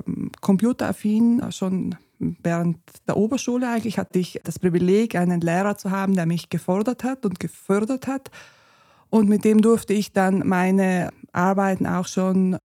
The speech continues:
ganz Anfang der neunziger Jahre am schuleigenen P C machen. Und das hat mir gefallen. Wir wollten dann zusammen eben mit einer Freundin ein digitales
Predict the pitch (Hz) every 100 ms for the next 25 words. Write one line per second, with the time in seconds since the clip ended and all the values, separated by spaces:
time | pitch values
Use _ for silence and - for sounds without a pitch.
0 | _ _ _ - 175 196 180 196 208 185
1 | 175 170 202 202 180 175 165 190 208 -
2 | 175 185 185 - - - _ _ _ -
3 | - 226 - 175 180 180 170 175 - 185
4 | 226 247 254 294 311 _ _ - 202 190
5 | 185 180 185 185 175 170 - 143 147 151
6 | 139 _ - 196 220 196 214 - 233 226
7 | 220 - 170 170 165 165 160 156 170 165
8 | 185 185 214 233 - - - _ _ _
9 | - 170 190 233 - 170 180 190 185 -